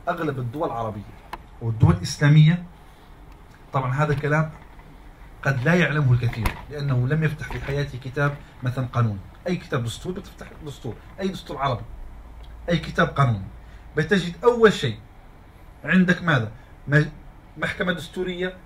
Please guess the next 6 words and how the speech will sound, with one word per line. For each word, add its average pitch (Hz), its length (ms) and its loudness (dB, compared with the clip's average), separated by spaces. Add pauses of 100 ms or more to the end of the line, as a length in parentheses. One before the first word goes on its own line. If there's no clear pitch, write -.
(140)
أو 135 80 -2
مجلس 156 320 0
دستوري 139 480 -6 (1400)
يراجع 190 840 6
النص 170 440 2
القانوني 196 760 2